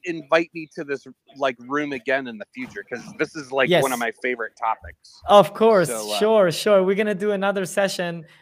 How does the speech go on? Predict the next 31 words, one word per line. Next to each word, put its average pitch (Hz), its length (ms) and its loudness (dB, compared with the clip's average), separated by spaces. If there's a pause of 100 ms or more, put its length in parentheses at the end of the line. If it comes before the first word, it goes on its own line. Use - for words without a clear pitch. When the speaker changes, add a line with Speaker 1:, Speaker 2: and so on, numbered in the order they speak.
(120)
Speaker 2:
uh, 160 640 -2
on, 170 220 -6
on, 165 220 -8
on 165 260 -10
Bitcoin 175 380 -6
security. 185 480 -4
Maybe 185 380 -6
we 175 140 -6
can 175 220 -10
do 180 160 -4
an 160 200 -2
advanced, 160 800 -8
uh, 151 300 -2
room, 160 540 -6 (160)
uh, 151 220 -4
to 156 120 -14
talk 170 300 -2
about 147 260 -4
this 135 140 -12
topic. 156 480 -6
I 143 100 -6
think, 160 320 -12
uh, 143 180 -6
I, 151 200 -2
I 185 80 4
love 190 280 4
the 170 60 -8
topic 156 400 -8
as 135 160 -8
well. 147 240 -2
I'm, 135 240 -8